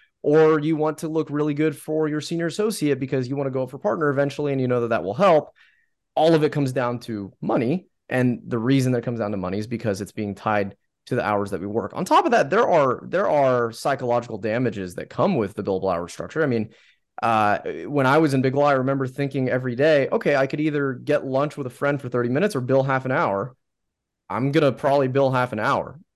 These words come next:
uh, most of those times, because every moment that you weren't working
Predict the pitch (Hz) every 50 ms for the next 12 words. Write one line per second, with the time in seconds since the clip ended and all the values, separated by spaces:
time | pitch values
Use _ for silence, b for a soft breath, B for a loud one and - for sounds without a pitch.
0 | _ _ - 92 107 110 107 107 92 - 117 117 135 143 131 135 143 120 104 107
1 | 98 98 - 120 98 76 - - - - - - _ _ _ _ _ _ _ -
2 | 135 131 127 139 131 117 113 - - 143 143 151 151 147 135 131 131 135 139 139
3 | 139 131 127 123 127 117 127 123 120 131 131 120 104 139 185 214 214 - 151 127
4 | 123 123 123 131 131